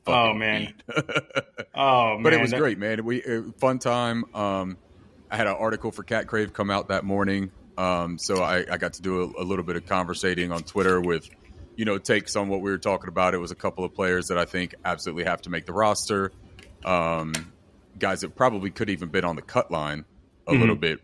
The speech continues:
Speaker 1: previous, you know, in conversations. You talk about Marquan McCall, Raheem Blackshear, and Keith Taylor Junior, the three guys that I touched on. So if you haven't read that article, go to Cat Crave, check it out.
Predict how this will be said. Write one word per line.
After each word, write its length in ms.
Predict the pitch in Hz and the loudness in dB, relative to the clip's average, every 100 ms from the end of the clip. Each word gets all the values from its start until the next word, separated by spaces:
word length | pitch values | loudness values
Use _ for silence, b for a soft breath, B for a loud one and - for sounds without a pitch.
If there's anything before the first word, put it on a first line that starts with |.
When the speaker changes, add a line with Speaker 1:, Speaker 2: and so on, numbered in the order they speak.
| _ - | _ -2
Speaker 1:
previous, 500 | 101 80 78 - 82 | 0 0 -2 -4 -4
you 100 | 87 | -2
know, 120 | 78 | -4
in 60 | 76 | -2
conversations. 640 | 85 78 76 82 82 80 | -2 -2 -4 -6 -6 -10
You 60 | 73 | -6
talk 140 | 90 | -6
about 280 | 78 80 78 b b b - | -4 -6 -8 b b b -2
Marquan 380 | 110 - 113 104 | 0 2 0 0
McCall, 400 | - 101 95 92 | -2 0 0 0
Raheem 320 | 82 95 90 | -2 -2 -2
Blackshear, 420 | 92 90 - 90 | 0 0 -2 -6
and 80 | 82 | -8
Keith 200 | - 87 | -8 -6
Taylor 240 | - 85 78 | -2 -2 -2
Junior, 340 | 80 76 76 | -4 -4 -4
the 80 | 71 | -4
three 200 | - 76 | -2 0
guys 220 | 76 71 | 2 0
that 80 | 80 | 0
I 40 | |
touched 320 | 76 87 78 80 | 0 -2 -2 -4
on. 160 | 78 B B B B - | -6 B B B B -6
So 100 | 107 | -4
if 100 | 92 | -4
you 60 | 87 | 0
haven't 260 | 113 107 | 2 2
read 160 | 107 107 | -2 -2
that 120 | 104 | 0
article, 300 | 104 104 107 | 0 0 -2
go 120 | 92 | -2
to 80 | 90 | -2
Cat 220 | 82 101 - | 0 0 0
Crave, 380 | 95 95 92 | -2 -2 -4
check 200 | - 90 | -6 -4
it 60 | 87 | 2
out. 220 | 90 90 | 2 2